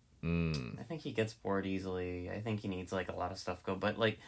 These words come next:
Speaker 2: he needs action, but not, like, explosions, 'cause that'll freak him out, you know? So, like, he just
Speaker 1: Mm.
Speaker 2: needs, like, a well-paced, kinda upbeat, lots of people, maybe a dog here and there.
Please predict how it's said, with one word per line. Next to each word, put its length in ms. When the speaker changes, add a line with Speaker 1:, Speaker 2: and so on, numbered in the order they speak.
Speaker 2:
he 120
needs 220
action, 560
but 160
not, 240
like, 180
explosions, 800
'cause 160
that'll 200
freak 260
him 100
out, 380
you 100
know? 380
So, 200
like, 180
he 140
just 240
Speaker 1:
Mm. 100
Speaker 2:
needs, 280
like, 320
a 80
well-paced, 880
kinda 300
upbeat, 560
lots 260
of 80
people, 400
maybe 320
a 60
dog 320
here 220
and 120
there. 380